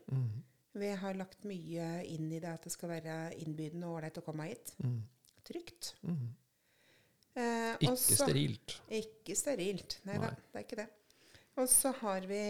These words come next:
Speaker 2: mm, eh, legger vi til rette for at vi skal ha gode samtaler, og det er mye humor.
Speaker 1: Mm.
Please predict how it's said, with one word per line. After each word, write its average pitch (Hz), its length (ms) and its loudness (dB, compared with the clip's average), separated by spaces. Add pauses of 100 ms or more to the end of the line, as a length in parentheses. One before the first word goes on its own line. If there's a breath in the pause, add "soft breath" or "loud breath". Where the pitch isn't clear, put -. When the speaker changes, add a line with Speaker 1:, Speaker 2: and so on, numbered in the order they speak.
(120)
Speaker 2:
mm, 208 420 2 (960 loud breath)
eh, 175 420 -4
legger 156 260 -4
vi 175 80 -2
til 277 160 0
rette 190 400 -2
for 175 240 -4
at 170 180 -8
vi 175 80 -4
skal 185 500 -2 (800 soft breath)
ha 170 160 -2 (120)
gode 196 420 -4
samtaler, 208 640 0
og 214 80 0
det 196 80 2
er 196 100 0
mye 214 280 -2 (120)
humor. 165 540 -2 (240)
Speaker 1:
Mm. 110 320 0